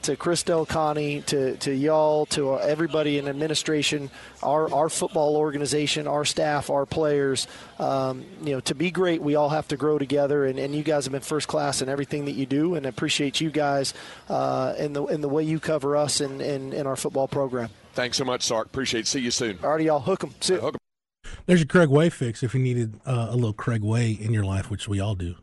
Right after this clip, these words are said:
Speaker 3: Uh, saw somebody on the text line said, "The resolution for twenty twenty-three is to get Craig a chauffeur to drive him around." I guess that's in light of the, uh, little mishap Craig had on thirty-five the other day.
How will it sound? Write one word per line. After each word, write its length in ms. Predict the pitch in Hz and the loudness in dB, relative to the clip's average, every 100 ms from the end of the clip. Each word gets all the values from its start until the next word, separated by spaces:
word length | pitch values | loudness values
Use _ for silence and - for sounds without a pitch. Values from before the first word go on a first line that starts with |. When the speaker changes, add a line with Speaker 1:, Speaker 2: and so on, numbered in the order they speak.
| _ | _
Speaker 3:
Uh, 140 | 104 98 - - - | -2 0 -4 -10 -10
saw 160 | - 143 | 4 6
somebody 320 | 120 135 127 | 6 6 6
on 60 | 113 | 4
the 60 | |
text 280 | 107 123 117 | 2 2 2
line 140 | 110 107 | 0 0
said, 240 | - 101 | 0 -2
"The 80 | 104 | 2
resolution 680 | 120 147 135 139 147 - 117 | 6 6 6 6 6 4 0
for 140 | 117 | 0
twenty 240 | - 123 | 0 2
twenty-three 420 | 117 131 117 120 113 | 2 2 4 4 4
is 60 | |
to 60 | 101 | 4
get 200 | 117 - | 0 -2
Craig 380 | - 117 117 104 | 0 4 4 2
a 40 | |
chauffeur 760 | - - 110 - - 101 90 - _ _ _ _ _ _ | 0 0 0 0 -4 -4 -6 -10 _ _ _ _ _ _
to 80 | |
drive 260 | 101 98 90 | -2 0 0
him 100 | 90 | -2
around." 400 | 90 90 90 98 | -2 -2 -4 -4
I 60 | 107 | -2
guess 220 | 104 95 | 0 0
that's 200 | - - | -4 -6
in 120 | - | 0
light 180 | 113 101 | 2 2
of 100 | 95 | 0
the, 220 | 98 95 | 0 -2
uh, 180 | 87 87 - _ _ _ _ _ _ _ - - - - _ | -2 -4 -8 _ _ _ _ _ _ _ -20 -20 -20 -20 _
little 160 | 160 127 | 6 8
mishap 720 | 143 190 190 202 190 127 - | 8 8 6 6 6 2 -4
Craig 240 | - 156 143 | 2 4 6
had 160 | 165 | 6
on 120 | 139 | 6
thirty-five 640 | 127 135 113 127 110 98 90 - - | 4 4 2 0 0 -2 -6 -14 -2
the 100 | 117 | 0
other 120 | 98 | 0
day. 200 | 95 92 | 0 -4